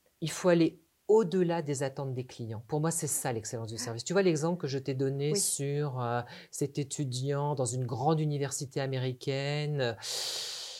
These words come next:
Speaker 1: Voilà, les, les, c'est, c'est vraiment aller au-delà de cette exigence,
Speaker 2: Ouais.
Speaker 1: hein, pour surprendre le client.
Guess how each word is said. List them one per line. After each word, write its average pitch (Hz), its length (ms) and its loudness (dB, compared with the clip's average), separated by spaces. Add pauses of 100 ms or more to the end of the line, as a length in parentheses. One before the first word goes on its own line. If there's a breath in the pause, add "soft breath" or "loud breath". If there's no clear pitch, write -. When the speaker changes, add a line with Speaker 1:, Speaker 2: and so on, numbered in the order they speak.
(420 loud breath)
Speaker 1:
Voilà, 139 320 2
les, 156 240 6
les, 156 200 0
c'est, - 760 -4
c'est - 340 2
vraiment 165 480 4
aller 160 340 4 (460)
au-delà 156 800 6
de 127 120 -2
cette 127 260 -2
exigence, 107 680 0
Speaker 2:
Ouais. - 80 0
Speaker 1:
hein, 113 120 -4
pour - 160 0
surprendre 147 880 2
le 120 80 -2
client. 104 420 -8